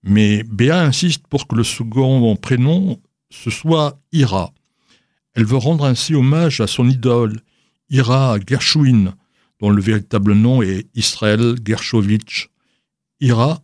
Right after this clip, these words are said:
c'est le frère aîné et le parolier de George Gershwin, qui vient de mourir en mille neuf cent trente-sept. Béa apprend à Joseph,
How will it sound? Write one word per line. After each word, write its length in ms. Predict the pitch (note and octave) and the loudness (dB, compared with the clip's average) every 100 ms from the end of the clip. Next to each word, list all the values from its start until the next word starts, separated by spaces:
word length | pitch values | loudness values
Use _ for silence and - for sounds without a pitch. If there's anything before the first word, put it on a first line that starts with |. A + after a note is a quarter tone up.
| _ | _
c'est 200 | - G#2+ | -8 -2
le 100 | G#2 | -2
frère 300 | - C3+ A#2+ | -2 -2 0
aîné 300 | G#2+ A2+ D3 | 2 2 2
et 40 | |
le 160 | A#2+ G2+ | 0 -2
parolier 580 | - - A2 G#2+ G2 A#2+ | -2 -6 0 0 0 -2
de 360 | G#2+ F#2+ F#2 | 0 -2 -2
George 300 | F#2 B2+ G#2+ - | -2 -2 -4 -2
Gershwin, 600 | A#2 - B2+ A2+ G2+ F2 - _ _ _ _ | -4 -2 0 2 2 0 -6 _ _ _ _
qui 140 | F#2+ | -10
vient 200 | G2 A2+ | 0 0
de 120 | G#2+ | 2
mourir 580 | A2 A2 G#2 A#2 G#2+ G2 | 2 2 0 -2 -2 -2
en 260 | G2 F#2+ F#2+ | -2 -2 0
mille 120 | G2 | 0
neuf 140 | G2+ | 0
cent 100 | - | -4
trente-sept. 640 | G#2+ A#2 G#2+ A#2+ A2+ - _ _ _ _ _ _ _ | -2 -2 0 -2 -4 -10 _ _ _ _ _ _ _
Béa 400 | G2 A#2 D#3+ F3+ | -4 0 2 0
apprend 520 | C#3+ G#2+ - - C#3 G#2 | -2 -4 -4 -2 0 0
à 80 | |
Joseph, 680 | G#2+ A#2 G#2+ C#3 B2+ - - | 0 0 0 0 -2 -10 -20